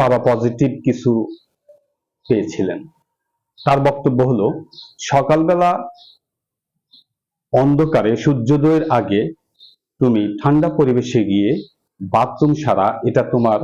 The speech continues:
স্বাস্থ্যের জন্য হিতকর এবং জীবাণুগুলোকে তুমি তোমার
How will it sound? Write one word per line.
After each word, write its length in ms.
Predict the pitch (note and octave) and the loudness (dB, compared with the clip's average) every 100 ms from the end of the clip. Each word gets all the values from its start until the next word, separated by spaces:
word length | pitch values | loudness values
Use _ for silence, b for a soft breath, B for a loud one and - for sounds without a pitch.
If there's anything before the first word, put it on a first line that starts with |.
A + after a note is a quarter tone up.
| - - - | -6 -14 -6
স্বাস্থ্যের 420 | - C3 - C3 A#2+ | -4 -4 -2 -2 0
জন্য 180 | A#2+ G#2+ B2+ | 0 0 0
হিতকর 460 | - - B2 - A#2 - - _ B2 | -2 0 0 0 -2 -4 -14 _ -2
এবং 160 | A#2+ A2+ G2 | 2 2 0
জীবাণুগুলোকে 720 | A#2 C3+ D3 D#3+ E3+ D#3+ D#3+ B2 B2 | 2 2 2 2 2 0 2 0 0
তুমি 220 | C3+ B2+ G#2+ G#2+ - - | 0 2 0 -4 -8 -2
তোমার 220 | C3+ C#3+ | 0 0